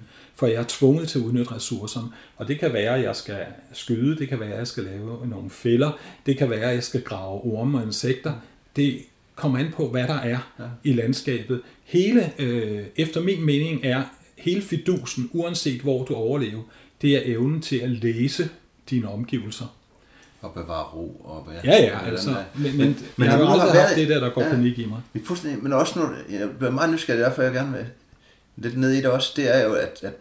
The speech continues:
Speaker 2: du har jo været i områder, for eksempel med
Speaker 1: Mm.
Speaker 2: buskmænd,
Speaker 1: Mm.
Speaker 2: som er, som du siger, overlegne, fordi de har øvet sig i det der i femogtres tusind år.
Speaker 1: Ja.
Speaker 2: Du har været i, i jungle,
Speaker 1: Mm.
Speaker 2: hvor vi siger, som en bleg dansker, stå i
Speaker 1: Mm.
Speaker 2: jungle. Der, der er
Speaker 1: Mm.
Speaker 2: man, hvordan har du følt dig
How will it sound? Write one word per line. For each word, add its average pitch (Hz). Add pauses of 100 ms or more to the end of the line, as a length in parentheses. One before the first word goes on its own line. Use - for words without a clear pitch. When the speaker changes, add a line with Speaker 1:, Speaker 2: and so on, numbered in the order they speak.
(240)
Speaker 2:
du 147
har 143
jo 120
været 131
i -
områder, 113
for -
eksempel 123
med 135
Speaker 1:
Mm. -
Speaker 2:
buskmænd, -
Speaker 1:
Mm. 147
Speaker 2:
som 139
er, 90 (840)
som 101
du 90
siger, 101
overlegne, 95
fordi 90
de 98
har 92 (380)
øvet 117
sig 107
i -
det 95
der 98
i 80
femogtres 92
tusind 80
år. 92
Speaker 1:
Ja. -
Speaker 2:
Du 101
har 98
været 110
i, 98
i 90
jungle, 143 (160)
Speaker 1:
Mm. 143 (200)
Speaker 2:
hvor 101
vi 95
siger, 110
som 80
en 76
bleg 95
dansker, 104 (100)
stå 101
i -
Speaker 1:
Mm. 151
Speaker 2:
jungle. 107 (120)
Der, 107
der 113
er 107
Speaker 1:
Mm. -
Speaker 2:
man, - (300)
hvordan 123
har 143
du 135
følt -
dig 92